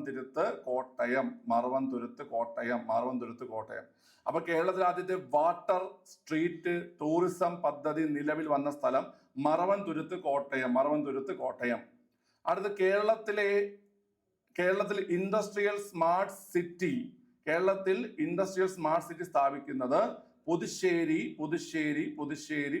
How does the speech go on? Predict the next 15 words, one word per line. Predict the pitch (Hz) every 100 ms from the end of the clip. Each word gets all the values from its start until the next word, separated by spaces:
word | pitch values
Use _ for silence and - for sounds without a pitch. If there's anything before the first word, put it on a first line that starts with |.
| -
പുതുശ്ശേരി, | 147 143 139 147 147 139 175 -
പുതുശ്ശേരി, | 143 147 - 147 139 175 285 - - _ -
പാലക്കാട്, | 135 139 135 - 123 123 123
പുതുശ്ശേരി, | 120 135 143 135 131 -
പാലക്കാട്, | 123 123 117 113 113 117
പുതുശ്ശേരി, | 131 - 131 127 117
പാലക്കാട്. | 113 - 110 107 - _ _ _ -
മൂന്നും | 190 208 226 240
നല്ല | 160 196 180
ചോദ്യങ്ങളാണ്. | 165 170 160 143 -
കേരളത്തിൽ | 151 165 165 160
ആദ്യ | 165 147
എഡ്യൂക്കേഷൻ | 160 165 151 147
ഹബ്ബ് | 139 139 139 208 240 - _ _ -
പിണറായിയിലാണ്. | 147 147 156 165 160 127 123